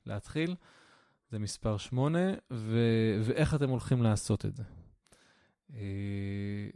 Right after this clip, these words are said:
מספר תשע זה להתחיל להתמודד איתם. להתמודד זה אומר שיש דברים שאנחנו יכולים ממש לשנות, ויש דברים שאנחנו לא יכולים לשנות אותם, אלא רק את הגישה הפנימית שלנו, ל-, איך אנחנו מתייחסים לזה, איך אנחנו מתייחסים לזה שעכשיו,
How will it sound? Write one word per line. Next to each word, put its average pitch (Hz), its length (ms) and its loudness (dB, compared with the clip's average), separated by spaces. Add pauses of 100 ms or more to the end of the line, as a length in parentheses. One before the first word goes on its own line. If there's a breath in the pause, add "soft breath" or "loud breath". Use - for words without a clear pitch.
(140)
מספר 170 420 4
תשע 180 300 6
זה 143 160 6
להתחיל 131 340 6
להתמודד 123 420 4
איתם. 104 280 -2
להתמודד 117 500 2
זה 147 100 2
אומר 151 240 4
שיש 135 280 0
דברים 123 500 0 (320 soft breath)
שאנחנו 123 460 -6
יכולים 131 440 0
ממש 123 500 -2
לשנות, 104 640 -14 (520 soft breath)
ויש 135 120 -4
דברים 139 280 -2
שאנחנו 135 360 -4
לא 135 120 0
יכולים 143 380 0
לשנות 135 460 -2
אותם, 180 460 0 (760 soft breath)
אלא 113 240 -2 (480)
רק 120 260 -8
את - 120 -4
הגישה 120 500 -2
הפנימית 117 420 -6
שלנו, 104 480 -6
ל-, 101 200 -4 (200)
איך - 140 -4
אנחנו 165 260 -6
מתייחסים 135 560 -4
לזה, 98 180 -4
איך 98 160 -8
אנחנו 113 280 -8
מתייחסים 113 440 -8
לזה 104 200 -4
שעכשיו, 104 580 -8